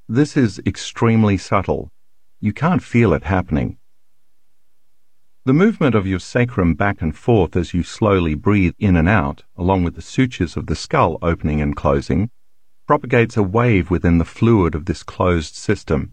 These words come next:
and it slowly pumps that cerebrospinal fluid up your spine all the way to the brain, passing through four chambers called cerebral aqueducts or ventricles.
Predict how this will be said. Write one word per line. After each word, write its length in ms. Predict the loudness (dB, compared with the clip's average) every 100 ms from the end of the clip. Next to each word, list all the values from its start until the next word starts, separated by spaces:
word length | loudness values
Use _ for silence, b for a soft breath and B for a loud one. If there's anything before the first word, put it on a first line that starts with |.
| -4
and 140 | 0 0
it 100 | -2
slowly 560 | -4 2 4 2 -2
pumps 500 | -6 -4 0 0 -2
that 220 | -2 -2
cerebrospinal 1400 | -4 -4 0 2 2 2 2 2 0 -2 0 2 2 0
fluid 500 | 0 0 2 2 -2 -4
up 240 | -4 -2
your 120 | -4
spine 580 | -4 0 0 0 -2 -6 -2
all 220 | 2 2
the 80 | 2
way 280 | 2 2 2
to 120 | -2
the 80 | -10
brain, 480 | -2 0 0 -2 -8 -16 -6
passing 340 | -2 0 0 -4
through 220 | -2 -4
four 360 | -2 2 2
chambers 540 | 0 0 2 4 2 -4
called 380 | -4 0 0 -4
cerebral 840 | -2 2 2 2 2 2 0 -4 -2
aqueducts 720 | -2 -2 -2 -2 -4 -6 -2
or 180 | 0 2
ventricles. 800 | 0 0 -2 -4 -4 -6 -10